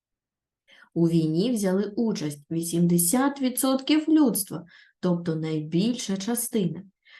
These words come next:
Бойові дії велися дві третіх існуючих на той момент держав. Війна розпочалася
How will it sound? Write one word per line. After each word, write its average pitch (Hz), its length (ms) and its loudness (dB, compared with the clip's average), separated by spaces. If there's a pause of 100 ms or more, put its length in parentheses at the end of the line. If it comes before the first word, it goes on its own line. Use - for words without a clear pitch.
(120)
Бойові 196 460 4
дії 180 580 0
велися 160 760 -4
дві 160 280 -4
третіх 233 680 -2
існуючих 254 840 -2
на 156 120 -2
той 330 280 -2
момент 175 500 2
держав. 156 480 -2 (760)
Війна 165 380 4
розпочалася 160 1080 0